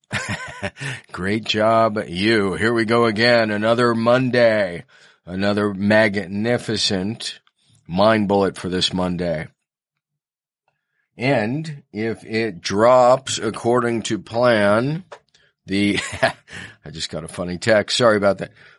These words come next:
Uh, the date will be the fourteenth, very close to Christmas. And the, uh, holidays official. All right. So before we get to the M B M, which is near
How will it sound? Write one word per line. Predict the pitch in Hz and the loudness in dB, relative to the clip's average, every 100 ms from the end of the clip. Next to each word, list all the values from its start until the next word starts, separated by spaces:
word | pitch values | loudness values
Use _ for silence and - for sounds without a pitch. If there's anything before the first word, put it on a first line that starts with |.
| - | 0
Uh, | 113 117 120 117 117 113 | 4 6 6 6 6 4
the | 113 | -2
date | 101 120 95 | 0 2 2
will | 127 123 | 0 0
be | 117 | -2
the | 127 113 | -2 -4
fourteenth, | - 120 123 - 147 151 107 | -4 -2 -2 -2 -6 -6 -8
very | - 117 123 | -6 -2 -2
close | 131 131 113 | -2 -4 -4
to | 117 | -8
Christmas. | 98 120 101 95 92 - - - - - - - - - _ _ _ _ _ _ _ _ _ _ _ _ | -6 -6 -6 -10 -12 -14 -16 -20 -20 -20 -20 -20 -20 -20 _ _ _ _ _ _ _ _ _ _ _ _
And | 120 127 127 127 80 - | -2 0 0 -4 -8 -14
the, | 123 127 123 | -2 0 0
uh, | 117 120 | 2 2
holidays | 107 139 143 143 135 139 135 120 | 2 2 2 2 0 -2 -2 -4
official. | 120 117 - 135 - 120 104 87 | -6 -8 -4 -4 -4 -4 -4 -4
All | - 143 | 2 6
right. | 139 120 104 _ _ _ _ _ _ _ _ | 6 4 2 _ _ _ _ _ _ _ _
So | - 123 | -10 -6
before | 110 107 151 | -6 -2 0
we | 156 | 2
get | 147 147 | 0 -2
to | 147 | -2
the | 143 139 | -2 2
M | 135 143 | 2 2
B | 139 143 | -2 0
M, | 110 107 117 | 2 2 0
which | 110 104 113 | -4 -4 -4
is | 101 101 | -4 -4
near | 107 117 123 127 127 104 | -4 0 0 0 -2 -4